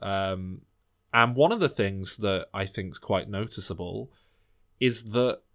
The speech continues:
this year it really seems like the individual categories are largely full of films that deserve to be nominated in that field. In, in the past, it'd be like,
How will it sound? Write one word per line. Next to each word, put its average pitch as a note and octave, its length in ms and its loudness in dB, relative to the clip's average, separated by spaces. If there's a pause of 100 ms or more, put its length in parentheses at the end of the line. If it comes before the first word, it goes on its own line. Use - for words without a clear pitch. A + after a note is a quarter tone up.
(760)
this D3+ 400 4
year D3 300 4
it F2+ 120 -2
really D3+ 400 0
seems G#2 480 -2
like G#2 320 2 (720)
the A2 180 2
individual A#2+ 500 2
categories F#2+ 720 -4
are G#2+ 60 2
largely G#2 640 4
full G#2+ 300 0
of G2+ 180 -2 (300)
films G#2+ 540 -2
that G#2+ 300 2 (760)
deserve A2+ 540 6
to - 100 -2
be A2 140 2
nominated G#2+ 640 0
in G2+ 160 2
that G2+ 220 -2
field. A#2+ 540 0 (100)
In, C3 120 4
in C3+ 180 0
the C3+ 80 0
past, A#2 520 0
it'd - 180 -2
be G#2 160 2
like, F#2 420 -4